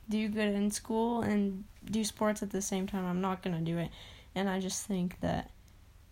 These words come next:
you gotta let go at some point. So I probably wouldn't do it,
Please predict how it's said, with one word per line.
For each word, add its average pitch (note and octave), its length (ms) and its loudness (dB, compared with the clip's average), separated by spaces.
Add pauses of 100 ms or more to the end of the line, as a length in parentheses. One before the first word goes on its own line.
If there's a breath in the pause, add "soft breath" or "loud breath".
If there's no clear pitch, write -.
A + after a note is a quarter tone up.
(180)
you G#3 120 4
gotta F3 320 4
let - 220 -4
go - 180 -2
at - 100 -6
some G3+ 220 -4
point. - 400 -6
So - 340 -6 (500 loud breath)
I G3+ 440 0 (120)
probably A3+ 520 0
wouldn't B3+ 520 -2
do C4+ 240 -4
it, - 140 -8